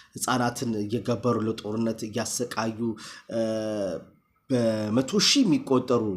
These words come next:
እ፣ የድሃው የገበሬው፣ እ፣ ልጆች ሲሞቱ እንደማየት የሚያም ነገር የለም እና፣ እ፣ ዶክተር አብይ፣ እ፣ ወንጀለኛ ነው። በጣም፣ በጣም ወንጀለኛ ነው።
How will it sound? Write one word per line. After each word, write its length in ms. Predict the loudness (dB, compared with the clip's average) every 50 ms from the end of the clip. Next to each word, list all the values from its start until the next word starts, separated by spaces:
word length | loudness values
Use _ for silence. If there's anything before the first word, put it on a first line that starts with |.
| -6 -8 -14 -18 -20 -20 -12 -8
እ፣ 120 | -4 -2 -2 0
የድሃው 480 | 0 0 0 0 -2 0 0 0 0 0 0 -4 -6 -8 -6 -4
የገበሬው፣ 600 | -2 -2 -2 0 0 0 0 2 2 2 2 0 0 -2 -4
እ፣ 140 | -6 -8 -6 -6 -6 -6
ልጆች 360 | -6 -6 -4 -4 -4 -4 -4 -8 -10 -10 -8
ሲሞቱ 460 | -4 0 2 2 4 4 2 0 0 -2 -2 -2 -2 -4 -8 -12 -18 -20 -12 -6
እንደማየት 480 | -2 -2 0 0 0 0 0 -2 -2 -4 -6
የሚያም 400 | -8 -4 0 2 2 2 2 2 0
ነገር 280 | -2 -2 -4 -4 -6 -6
የለም 380 | -4 -4 -4 -6 -6 -8 -6 -4
እና፣ 140 | -2 0 0 0 -2 -4 -12 -18 -18 -20 _ _ -20 -20 -20 -18 -10
እ፣ 120 | -6 -4 -2 -2 -2 -2 -4 -4 -6 -4
ዶክተር 320 | -2 -2 0 0 2 2
አብይ፣ 260 | 2 2 2 0 0 0
እ፣ 320 | -2 -2 -4 -8 -6 -6 -6 -6 -6 -6 -6 -2
ወንጀለኛ 600 | 2 4 4 4 4 6 4 4 6 6 4 4 2 0
ነው። 120 | 0 -2 -4 0
በጣም፣ 360 | 0 0 2 2 0 -2 -2 -4 -10 -18 -20 -4 0
በጣም 280 | 2 2 4 2 2 2
ወንጀለኛ 580 | 2 2 2 2 2 2 2 2 2 0 0 -2 -4
ነው። 140 | -4 -6 -8